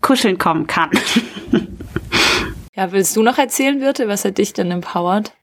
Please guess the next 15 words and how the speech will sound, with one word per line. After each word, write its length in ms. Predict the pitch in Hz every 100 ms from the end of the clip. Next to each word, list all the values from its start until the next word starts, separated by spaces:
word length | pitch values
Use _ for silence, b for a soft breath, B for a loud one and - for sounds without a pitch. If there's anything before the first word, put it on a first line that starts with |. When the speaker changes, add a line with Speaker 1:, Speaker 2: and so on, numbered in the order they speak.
| _
Speaker 1:
Ja, 300 | 175 180 214 247
ich 120 | -
glaube 280 | 190 196 214
tatsächlich, 500 | 190 202 202 170 -
dass 400 | 165 - - -
hier 580 | - 180 180 175 165 -
in 500 | 160 151 151 147 151
Bayern 380 | - 180 202 156
sein, 320 | 147 156 156
ich 180 | 160 -
bin 360 | - 156 156 165
auf 280 | 165 156 170
einem 300 | 165 160 -
ultraschönen 840 | 185 - - - 175 175 165 151
Hof 520 | 170 190 180 - -